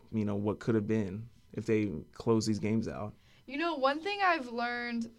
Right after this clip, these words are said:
Speaker 2: through this year's women's basketball program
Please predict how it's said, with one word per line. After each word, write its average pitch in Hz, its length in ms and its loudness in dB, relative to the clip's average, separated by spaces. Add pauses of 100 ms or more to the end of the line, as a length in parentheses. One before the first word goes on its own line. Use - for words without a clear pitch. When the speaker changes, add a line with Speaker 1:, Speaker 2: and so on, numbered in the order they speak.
Speaker 2:
through 262 280 -4
this 240 400 -2
year's 220 560 -4
women's 226 320 -4
basketball 208 640 -4
program 196 800 -10